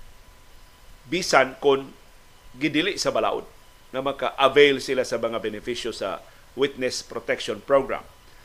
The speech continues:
So niingon si De Lima, lipay siya nakitaan sa Court of Appeals ang iyang punto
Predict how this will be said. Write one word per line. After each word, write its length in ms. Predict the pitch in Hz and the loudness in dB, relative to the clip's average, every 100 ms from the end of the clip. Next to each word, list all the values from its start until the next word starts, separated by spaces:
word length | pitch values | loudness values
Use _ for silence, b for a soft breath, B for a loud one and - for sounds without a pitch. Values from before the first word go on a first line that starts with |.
| b b b - - | b b b -20 -4
So 160 | 151 | -2
niingon 320 | 160 185 208 196 | 0 0 0 0
si 400 | 175 156 135 - - - - - - - - 127 | -2 -2 -2 -6 -16 -20 -20 -20 -20 -20 -18 -4
De 160 | 131 | 0
Lima, 320 | 135 156 190 | 2 2 2
lipay 480 | 147 139 160 147 143 | 2 0 2 2 2
siya 160 | 160 147 | 2 0
nakitaan 400 | 131 160 - 156 | -2 -6 -4 -4
sa 160 | 143 | -6
Court 240 | 139 151 151 | -2 -2 0
of 80 | 139 | -4
Appeals 400 | 120 151 185 - | -2 -2 -4 -6
ang 80 | 127 | -6
iyang 160 | 127 127 | -4 -6
punto 480 | - 147 143 202 | -4 -6 -4 -6